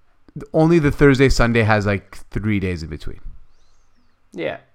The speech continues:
Speaker 1: Or is
Speaker 2: I
Speaker 1: that
Speaker 2: mean,
Speaker 1: two days?
Speaker 2: they're, they're all two days.
Speaker 1: Two days, okay.
Speaker 2: Except for Saturday to Thursday.
Speaker 1: The Wednesday through Friday, you mean? The Wednesday, Friday.
Speaker 2: No, Saturday through Thursday.
Speaker 1: 'Cause
Speaker 2: Oh, oh,
Speaker 1: game
Speaker 2: sorry,
Speaker 1: three
Speaker 2: sorry,
Speaker 1: is
Speaker 2: sorry.
Speaker 1: Wednesday, game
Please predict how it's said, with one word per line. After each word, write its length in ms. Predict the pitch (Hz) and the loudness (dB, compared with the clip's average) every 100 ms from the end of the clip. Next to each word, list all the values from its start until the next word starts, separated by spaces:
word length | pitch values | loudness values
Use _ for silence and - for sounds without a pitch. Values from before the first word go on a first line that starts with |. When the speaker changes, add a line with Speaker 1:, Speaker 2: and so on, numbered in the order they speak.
| _ _ _ _ _ _ _ | _ _ _ _ _ _ _
Speaker 1:
Or 40 | 127 | -2
is 40 | |
Speaker 2:
I 0 | |
Speaker 1:
that 60 | 135 | 2
Speaker 2:
mean, 80 | 170 | 4
Speaker 1:
two 120 | 147 | 4
days? 300 | 117 92 - | 2 0 -4
Speaker 2:
they're, 120 | 151 | -8
they're 280 | 135 170 147 | -10 -10 -6
all 240 | 139 147 | -2 -2
two 160 | 139 123 | -4 -10
days. 260 | 101 73 - | -12 -16 -4
Speaker 1:
Two 140 | 170 | 0
days, 260 | 135 80 - | 0 -2 -4
okay. 300 | 170 143 90 - _ _ - _ | -2 -2 -6 -10 _ _ -20 _
Speaker 2:
Except 280 | 127 - 131 | -16 -12 -10
for 100 | 131 | -12
Saturday 680 | 123 - 123 123 120 113 104 - _ - | -12 -8 -6 -6 -8 -12 -14 -20 _ -20
to 100 | 127 | -18
Thursday. 460 | 117 107 101 - - _ - | -14 -14 -16 -20 -20 _ -4
Speaker 1:
The 140 | 151 | 0
Wednesday 440 | 135 147 139 123 117 | 4 4 4 2 0
through 240 | - 120 | -2 -6
Friday, 360 | 117 98 78 73 | -4 -4 -6 -14
you 80 | 71 | -18
mean? 140 | 76 - - | -20 -20 -10
The 60 | |
Wednesday, 240 | 120 113 104 | -8 -6 -8
Friday. 360 | 98 78 50 - _ _ _ _ _ | -6 -8 -10 -20 _ _ _ _ _
Speaker 2:
No, 180 | 160 110 | -20 -20
Saturday 600 | - 107 98 95 92 101 | -20 -16 -16 -16 -20 -20
through 200 | - 101 | -20 -20
Thursday. 400 | _ - - 127 123 _ - | _ -20 -20 -20 _ _ -8
Speaker 1:
'Cause 220 | 123 135 | -8 -6
Speaker 2:
Oh, 340 | 131 110 104 104 | -8 -8 -10 0
oh, 20 | |
Speaker 1:
game 240 | 147 156 | 2 2
Speaker 2:
sorry, 60 | 156 | 0
Speaker 1:
three 80 | 151 | 0
Speaker 2:
sorry, 140 | 147 | 0
Speaker 1:
is 60 | 120 | 0
Speaker 2:
sorry. 80 | |
Speaker 1:
Wednesday, 340 | 131 131 117 123 | -2 0 -2 0
game 280 | 117 117 | 0 -2